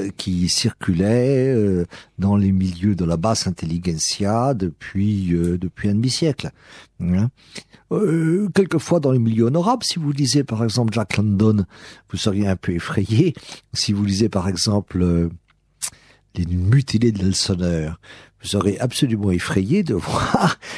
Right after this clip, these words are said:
chez cet excellent homme qu'était Jack London et que vous avez, nous avons tous beaucoup aimé,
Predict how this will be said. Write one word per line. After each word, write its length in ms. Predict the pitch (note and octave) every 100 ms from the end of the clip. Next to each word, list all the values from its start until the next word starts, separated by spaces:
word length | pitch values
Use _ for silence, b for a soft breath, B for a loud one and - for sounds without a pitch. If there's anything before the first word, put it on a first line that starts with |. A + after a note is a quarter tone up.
| B
chez 200 | - A#2+
cet 220 | G#2+ F2+
excellent 440 | A2+ - A2 G#2 -
homme 240 | C3 G2+
qu'était 240 | F2+ - F#2
Jack 240 | E2+ F2+
London 260 | G2+ A2+ E3+
et 80 | B2+
que 100 | -
vous 180 | E2 E2
avez, 140 | F#2
nous 160 | F#2+ F#2+
avons 220 | F2+ F2
tous 260 | E2+ A#2 G2
beaucoup 320 | F2 D#2+ F2+
aimé, 380 | E2 E2+ C#3+